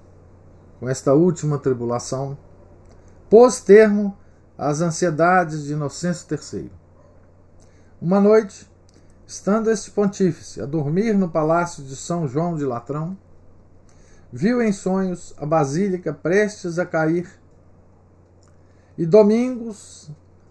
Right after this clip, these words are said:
amparando com os ombros as paredes que ameaçavam ruína. Palácio de São João de Latrão, né, caindo.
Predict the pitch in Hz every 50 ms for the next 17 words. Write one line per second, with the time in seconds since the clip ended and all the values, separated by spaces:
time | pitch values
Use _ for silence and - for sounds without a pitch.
0 | _ _ _ - _ _ - - - 160 185 196 - - 214 202 202 208 214 226
1 | 233 233 226 202 214 214 214 - 190 185 180 151 135 151 180 190 190 190 185 175
2 | 180 175 170 - - - - - _ _ - _ _ - 143 151 - - - 190
3 | 185 180 180 190 202 214 220 226 196 196 190 - - - 190 185 190 190 185 180
4 | 175 - - - - 180 185 185 180 180 180 165 165 165 165 170 165 - - -
5 | - _ - - _ - - _ _ - - _ - - - - - - - -
6 | - - - 147 170 175 180 180 170 147 117 95 71 65 - - - - - _
7 | - - - - - - - - - - - - - - - - - - - -
8 | - - - - - - - - - - - - - _ - _ - - _ _
9 | - - - _ - - - 156 147 156 165 180 - - - - - 165 151 -
10 | 151 147 143 131 127 123 113 110 - 117 113 113 104 104 117 131 - - 113 107
11 | 107 101 101 92 85